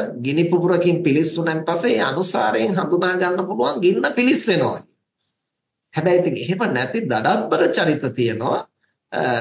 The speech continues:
නෑ ගිනි පුපුරෙන් පිටිස්සුනාට මේකෙන් පිච්චෙන එකක් නෑ කියලා ඒ වෙන වර්ගයේ එකක් ආයෙ ගන්න. දැන් බුදුහාමුදුරුවෝ වැඩ ඉන්න කාලෙත් අර හිටියේ කවුද? චබ්බාගිය භික්ෂුන් වහන්සේලා, සත්‍රස වර්ගයේ භික්ෂුන් වහන්සේලා. බුදුහාමුදුරුවෝ විනය ප්‍රඥප්තිය පනවපු ගමන් මේක කරන්න එපා කියලා ඒගොල්ලෝ ඒක වෙන ක්‍රමයකට කරා.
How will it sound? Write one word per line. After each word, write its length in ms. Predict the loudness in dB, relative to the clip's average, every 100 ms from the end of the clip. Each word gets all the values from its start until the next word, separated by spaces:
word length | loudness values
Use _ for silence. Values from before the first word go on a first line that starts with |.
| -2
නෑ 220 | -2 0 0
ගිනි 180 | 0 0
පුපුරෙන් 400 | 2 2 2 2
පිටිස්සුනාට 540 | 2 0 -2 -2 0
මේකෙන් 400 | 0 0 2 2
පිච්චෙන 320 | 2 2 2 4
එකක් 280 | 2 0
නෑ 200 | -2 -2 0
කියලා 280 | 2 2 2
ඒ 180 | 2 2
වෙන 220 | 4 2
වර්ගයේ 520 | 2 2 0 0 0
එකක් 300 | 0 0 0
ආයෙ 200 | 0 0
ගන්න. 220 | 0 -4 -6
දැන් 140 | -4
බුදුහාමුදුරුවෝ 560 | 0 0 -2 -2 0 2
වැඩ 140 | 2
ඉන්න 260 | 0 0 0
කාලෙත් 400 | 0 0 0 -2
අර 100 | -2
හිටියේ 380 | -4 -2 -2
කවුද? 280 | 0 0 0 0 -2 -10 _ -4
චබ්බාගිය 560 | -2 0 2 2 2 2
භික්ෂුන් 420 | 2 0 -6 -4
වහන්සේලා, 480 | -4 -4 -4 -4 -2
සත්‍රස 480 | -4 -2 -2 -2 0
වර්ගයේ 380 | -2 0 0
භික්ෂුන් 360 | 0 -2 -2 -6
වහන්සේලා. 320 | -4 -6 -2
බුදුහාමුදුරුවෝ 600 | 0 2 2 2 2 2
විනය 180 | 2 2 2
ප්‍රඥප්තිය 640 | 0 -2 -2 -4 0 0 2
පනවපු 480 | -2 0 0 0
ගමන් 260 | 0 0 2
මේක 200 | 2 0
කරන්න 340 | 0 0 2 0
එපා 220 | 2 0
කියලා 200 | 2 2
ඒගොල්ලෝ 280 | 4 4 2
ඒක 140 | 2
වෙන 180 | 2 2
ක්‍රමයකට 540 | 2 2 0 -2 -6
කරා. 200 | -16 -20